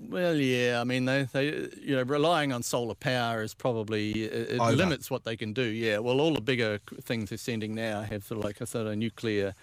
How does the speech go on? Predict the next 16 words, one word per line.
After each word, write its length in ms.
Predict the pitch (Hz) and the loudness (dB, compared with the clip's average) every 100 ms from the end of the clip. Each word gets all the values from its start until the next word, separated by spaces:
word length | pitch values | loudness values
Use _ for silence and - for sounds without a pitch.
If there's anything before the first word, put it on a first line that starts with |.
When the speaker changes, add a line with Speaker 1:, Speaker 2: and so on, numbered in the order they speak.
| - - _ _ _ - | -20 -20 _ _ _ -2
Speaker 1:
energy 360 | 127 107 107 | -2 -2 -4
source 440 | - 120 107 107 - | -4 -2 -2 -4 -8
that 120 | 113 | -4
allows 380 | 110 110 110 107 | -2 -2 -4 -6
them 160 | 104 | -8
to, 500 | 95 110 101 104 107 | -6 -4 -2 -2 -2
uh, 220 | 104 101 73 | -2 -2 -6
Speaker 2:
Nice. 100 | 71 | -4
Speaker 1:
be 180 | 117 113 | 0 0
independent 600 | 113 101 135 120 95 98 | 0 0 0 0 -2 -4
of, 300 | 98 95 - | -6 -8 -8
uh, 220 | 101 101 | -6 -6
the 100 | 104 | -8
solar, 560 | - 113 107 104 101 104 | -4 -2 0 -2 -6 -8
uh, 120 | 110 | -10
radiation. 640 | 107 110 101 110 107 113 | -6 -4 -4 -4 -6 -10